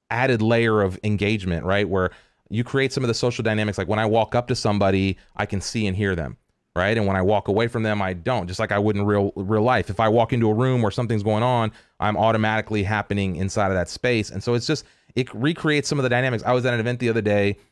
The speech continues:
and people were on a stage and everyone's, like, sitting facing forward, right? And so again, it had that little bit of social pressure to just kind of,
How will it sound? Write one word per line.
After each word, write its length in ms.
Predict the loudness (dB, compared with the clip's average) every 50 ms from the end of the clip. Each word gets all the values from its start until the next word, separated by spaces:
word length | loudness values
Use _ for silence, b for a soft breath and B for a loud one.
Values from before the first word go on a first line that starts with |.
| b _ -4
and 120 | -2 0
people 240 | 0 0 0 2 2
were 180 | 2 2 2
on 160 | 0 0 -2 -2
a 40 |
stage 480 | -4 -4 -2 0 0 2 0 0 -2 -2
and 120 | -4 -4
everyone's, 420 | 0 0 0 2 2 2 0 0 0
like, 120 | -2 -4
sitting 340 | -4 -2 -2 0 0 0 -2
facing 360 | -2 -2 -4 -2 -2 -4 -6
forward, 460 | -4 0 0 2 2 2 0 -2 -4 -10 _ _ _ _ _ _ _
right? 280 | -2 0 2 2 0 0
And 100 | -2 -2
so 180 | 0 0 0
again, 240 | 0 0 0 -2 0
it 60 | 0
had 160 | 0 0 0
that 200 | -2 -2 -4 -4
little 220 | -6 -4 -2 0 0
bit 140 | 2 0 0
of 80 | 0
social 320 | 0 -2 -2 0 0 -2 -2
pressure 380 | 0 -2 -2 0 0 -2 -2
to 80 | -2 0
just 220 | -2 -4 -6 -4
kind 140 | -4 -2 -2
of, 140 | -2 -4